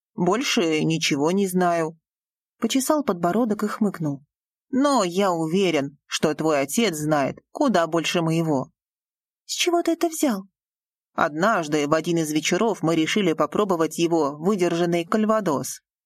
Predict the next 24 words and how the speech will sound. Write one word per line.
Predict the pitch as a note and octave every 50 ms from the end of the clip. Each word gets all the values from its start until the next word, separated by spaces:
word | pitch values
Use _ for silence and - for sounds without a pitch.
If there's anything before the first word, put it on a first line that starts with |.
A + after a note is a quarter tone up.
| _ _
Он | - F3 F3+ E3+ D#3 D3 C#3+
так | F#3 F#3+ F3 -
хорошо | - E3+ D#3 D#3 - - E3 D#3+
пошел, | D#3 D3 - - - A#3 A#3+ F#3+ D3+ - _ _ _ _ _
что | - - - B3 G3
языки | E3+ D#3 D3+ D3 D3+ D3 - - A3+
у | A3 F#3
нас | D#3+ D3+ D3 -
развязались | E3 E3 D#3+ E3 F3+ E3 F3 D#3 C#3 - C#3
почти | - - - - - - D4 D4
до | C4+ C4+
самого | C4 - C4+ C4 C4 B3 C4+
утра. | C4+ C4+ C4+ B3+ A3+ E3 C3 - - _ _ _ _ _ _ _ _
И | - A#3+ A#3 A3 G3+
твой | G#3 G#3 G#3 G#3 G3 F#3
родитель | F3+ F#3 F3 E3 D#3+ G#3+ G#3+ G#3 - D#3 C3+ C3+ - _ _ _ _
многое | - B3+ D#4 D#4+ A3 E3 D3 D3
мне | C#3+ D3 D3+ D3+
рассказал | D3 D3+ D3+ - F3+ G3+ G3 F#3+ D3 B2+
про | - - C#3+
семью | - - E3 D#3 D3+ D3+ C#3+
Дэй | C#3+ F#3 A3+ A#3+ G3 E3
и | E3
Баллардов. | F3 G3+ A3+ F#3 D3+ C#3 C#3 C#3+ C3 C#3+ C#3